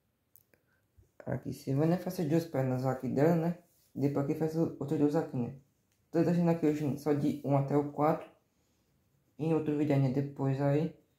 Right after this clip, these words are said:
eu vou fazer do cinco até o nove, mas já que é só de um até quatro.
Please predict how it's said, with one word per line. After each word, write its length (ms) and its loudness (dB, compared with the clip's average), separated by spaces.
eu 120 -2
vou 140 2
fazer 300 -2
do 180 2
cinco 680 -8
até 240 -6
o 40 0
nove, 200 -2
mas 200 -2
já 80 -4
que 80 -4
é 20 -2
só 120 -6
de 120 -4
um 40 0
até 160 -2
quatro. 300 -10